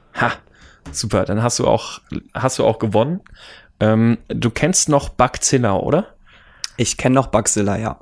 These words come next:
Speaker 1: Genau, richtig. Und, äh, weil man damals von, von Atlassian, weil man Bugzilla was entgegensetzen wollte, äh, Godzilla sozusagen, den richtigen Godzilla, nicht nur so ein Bugzilla, sondern so einen richtigen Godzilla.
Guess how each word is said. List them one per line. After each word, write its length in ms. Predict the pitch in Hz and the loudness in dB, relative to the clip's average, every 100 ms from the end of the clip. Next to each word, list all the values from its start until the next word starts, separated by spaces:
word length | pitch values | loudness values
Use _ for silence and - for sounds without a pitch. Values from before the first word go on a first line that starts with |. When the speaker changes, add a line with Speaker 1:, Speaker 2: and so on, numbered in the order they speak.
| _ _ _ | _ _ _
Speaker 1:
Genau, 280 | - 110 101 | -2 2 2
richtig. 360 | 95 101 - 104 | 2 -2 -2 -2
Und, 300 | 110 110 - | 2 2 2
äh, 220 | 113 107 | 2 4
weil 120 | 110 | 4
man 340 | 113 110 110 107 | 4 4 2 2
damals 680 | 110 123 135 - - - - - | 2 2 2 2 0 0 -14 -16
von, 280 | - - 107 | -6 0 0
von 220 | - 107 | 2 -2
Atlassian, 600 | 104 110 - 143 139 139 - | 2 0 0 0 0 -2 0
weil 140 | 117 | 0
man 300 | 117 117 113 | 2 0 0
Bugzilla 600 | - - 110 - 135 135 | -4 -2 -2 0 2 2
was 160 | 127 - | 0 -2
entgegensetzen 640 | 107 110 156 117 - 117 | -2 0 0 -2 -4 -2
wollte, 400 | 107 107 156 185 _ _ _ _ _ | 0 -2 -4 -8 _ _ _ _ _
äh, 160 | 107 104 | -6 -4
Godzilla 600 | - 101 - 131 117 127 | -4 -4 0 2 2 -2
sozusagen, 460 | 107 - 98 107 | -6 -4 -2 -2
den 100 | 101 | -2
richtigen 380 | - - 123 101 | -2 -2 0 -2
Godzilla, 540 | 92 - 98 95 170 _ _ - - - | -2 -4 -2 -2 -2 _ _ -20 -20 -4
nicht 200 | 104 - | -2 0
nur 120 | 104 | -2
so 80 | 95 | -2
ein 100 | 92 | -2
Bugzilla, 420 | 92 - - 135 | -4 -4 -2 -2
sondern 340 | 120 104 95 98 | 0 -2 -2 -4
so 100 | 98 | -6
einen 100 | 95 | -4
richtigen 320 | 110 - 117 | -2 0 2
Godzilla. 460 | 120 - 135 151 | 2 0 0 0